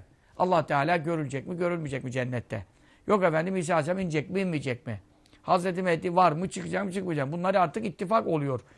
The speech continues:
bu üç tabakada. Zaten ondan sonra gelenler detaylarda konuşuyor. Ana meseleler üç asırda bitmiş zaten.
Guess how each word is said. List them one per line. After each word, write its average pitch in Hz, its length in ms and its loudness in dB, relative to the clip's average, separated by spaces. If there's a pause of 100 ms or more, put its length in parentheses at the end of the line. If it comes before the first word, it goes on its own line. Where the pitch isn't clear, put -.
(180)
bu 202 120 4
üç - 120 0
tabakada. 147 560 2 (280)
Zaten 330 320 0
ondan 339 260 0
sonra 233 220 2
gelenler 220 520 2
detaylarda 285 600 4
konuşuyor. 202 440 -4 (540)
Ana 202 220 4
meseleler 202 680 2
üç 226 260 -4 (100)
asırda 196 480 6
bitmiş 262 320 0
zaten. 127 360 -4